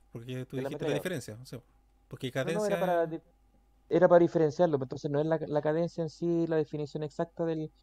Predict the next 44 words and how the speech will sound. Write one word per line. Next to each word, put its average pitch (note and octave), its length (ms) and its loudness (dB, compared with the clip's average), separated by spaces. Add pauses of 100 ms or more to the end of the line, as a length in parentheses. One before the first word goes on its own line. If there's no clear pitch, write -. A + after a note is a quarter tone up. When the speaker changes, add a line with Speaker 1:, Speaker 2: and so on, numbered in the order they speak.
(220)
Speaker 2:
la B2+ 80 2
diferencia C#3 520 0
o, D#3 120 4
o B2+ 80 4
la B2+ 140 2
que B2+ 80 -2
la A#2 100 4
destaca C#3+ 460 2
del D3 160 2
otro D3 200 -2
fusiles D3 440 -6
normales, C#3+ 460 -2 (520)
sino B2 160 -2
es C3+ 80 0
que C3+ 140 -2
es A#2 80 0
el, A#2+ 240 0 (120)
la A2 120 6
permanencia A2+ 460 0
en C3 60 -2
el G#2+ 120 -4
tiempo C#3+ 320 -4
que C#3+ 100 -2
tiene C#3+ 220 -4
esta C3 240 0
arma C3 280 -4
Speaker 1:
Eh, B2+ 240 -14 (120)
Speaker 2:
para A#2 160 -4
poder B2+ 260 -4
permanecerse, C#3 1040 -4
permanecer A#2 440 -8
en C#3 60 -12
funcionamiento C#3 580 -6
sin F3 260 -2
que F3 480 2 (320)
se C#3 100 2
produzca D3 300 2
alguna D3 240 2
falla D#3 240 2
en D#3+ 60 2
el D3+ 80 2
mecanismo C#3 560 0
de D#3 80 -2
disparo. C3 340 -2